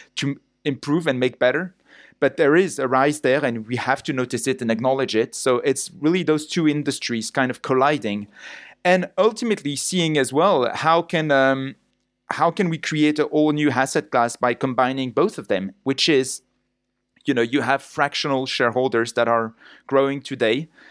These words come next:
where people, most of them don't know, but they have also fractional shareholder rights attached to their investment. You know, every dollar you invest has, uh, shareholder rights attached to it.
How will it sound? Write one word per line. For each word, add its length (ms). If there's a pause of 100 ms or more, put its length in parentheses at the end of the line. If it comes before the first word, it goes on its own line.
(140)
where 280
people, 500
most 260
of 100
them 160
don't 240
know, 200
but 180
they 120
have 240
also 280
fractional 500
shareholder 480
rights 420
attached 380
to 100
their 140
investment. 600
You 80
know, 200
every 280
dollar 380
you 160
invest 420
has, 380
uh, 180
shareholder 500
rights 380
attached 360
to 100
it. 220